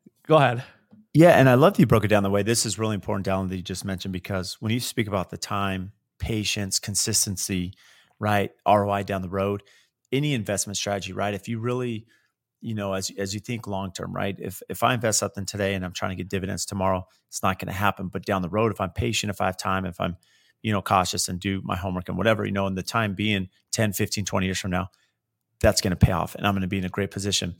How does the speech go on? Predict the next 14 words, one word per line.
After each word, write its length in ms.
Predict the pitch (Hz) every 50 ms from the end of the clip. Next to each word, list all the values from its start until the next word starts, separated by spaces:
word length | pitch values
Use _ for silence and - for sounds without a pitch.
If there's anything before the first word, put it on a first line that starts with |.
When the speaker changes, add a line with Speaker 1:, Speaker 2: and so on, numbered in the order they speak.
| _ - - - _ _ _ _ _ _ _ _ _
Speaker 2:
As 140 | 107 110 95
you 100 | 107 117
apply 280 | 104 107 - 127 120 117
it 80 | 110
to 100 | - -
your 80 | 107 95
marketing 380 | 92 95 110 113 - 104 101 90
strategy, 340 | - - 101 95 92 98
what 220 | 95 87 90 - -
you're 100 | 101 87
mentioning 480 | 85 95 101 - - 92 90 90 90
and 80 | 92 90
attracting 600 | 87 82 - - 98 90 - - 90 87 82 78 - _ _ _ _ _ _ _ _ _ _ _ _
clients, 500 | - - 117 120 143 147 113 - - -